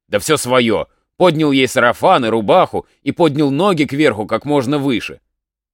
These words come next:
Медведь увидал, что мужик дерет какую-то бабу, и говорит: «Нет, лиса,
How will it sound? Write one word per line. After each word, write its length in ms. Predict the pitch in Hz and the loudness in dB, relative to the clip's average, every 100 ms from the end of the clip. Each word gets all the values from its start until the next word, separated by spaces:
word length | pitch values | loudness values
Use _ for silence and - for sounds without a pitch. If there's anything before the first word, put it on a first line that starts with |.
| _ _ _ | _ _ _
Медведь 500 | 85 92 98 107 - | -8 -6 -2 -2 -2
увидал, 400 | 101 95 113 139 | -4 0 0 0
что 140 | - | -2
мужик 320 | 156 156 139 | -4 -2 -4
дерет 300 | 101 127 127 | -2 0 0
какую-то 400 | - 110 113 110 | -2 -4 -4 -2
бабу, 400 | 117 110 82 71 _ _ _ - | 0 0 0 -6 _ _ _ -8
и 80 | |
говорит: 520 | 107 131 131 107 78 _ _ _ _ _ _ - | -4 2 2 2 -2 _ _ _ _ _ _ -10
«Нет, 640 | 107 113 113 117 120 113 | -4 -2 0 2 0 0
лиса, 500 | 123 127 113 95 71 | -2 -2 0 -2 -2